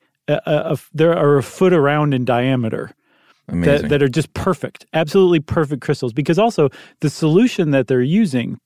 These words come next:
Speaker 1: that they're dipping that, that seed crystal into, has been purified. So it's the absolutely pure version of whatever you're trying to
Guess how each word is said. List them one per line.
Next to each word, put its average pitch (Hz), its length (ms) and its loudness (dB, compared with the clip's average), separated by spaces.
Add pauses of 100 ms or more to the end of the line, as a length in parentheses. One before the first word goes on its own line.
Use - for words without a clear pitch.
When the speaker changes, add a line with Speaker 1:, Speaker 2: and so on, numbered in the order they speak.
(160)
Speaker 1:
that 139 160 -2
they're 143 100 2
dipping 147 420 0
that, 123 280 -2
that - 280 -6
seed 151 300 -4
crystal 135 340 -2
into, 170 440 0 (320)
has 143 160 0
been 127 180 -2
purified. 139 720 -2 (200)
So 180 140 2
it's 170 180 0
the 156 180 0
absolutely 175 640 2
pure 180 280 2
version 147 380 0
of 127 140 -2
whatever 139 320 2
you're 135 80 0
trying 139 360 0
to 131 140 0